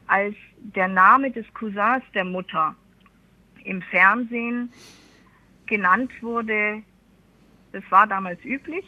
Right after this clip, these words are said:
da sind die Leute inhaftiert worden und dann wurden im, äh, Fernsehen Namen verlesen.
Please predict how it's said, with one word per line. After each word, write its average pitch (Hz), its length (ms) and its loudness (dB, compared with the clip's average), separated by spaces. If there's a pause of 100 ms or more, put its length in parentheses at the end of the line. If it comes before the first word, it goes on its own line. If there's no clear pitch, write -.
da 202 240 -8
sind 214 220 -10
die 202 320 -6
Leute 202 320 -4
inhaftiert 196 640 -6
worden 233 320 -2
und 196 200 -8
dann 190 260 -4 (280)
wurden 196 500 -4
im, 185 420 -8
äh, 175 240 -10
Fernsehen 208 440 -2
Namen 202 340 4
verlesen. 196 640 -4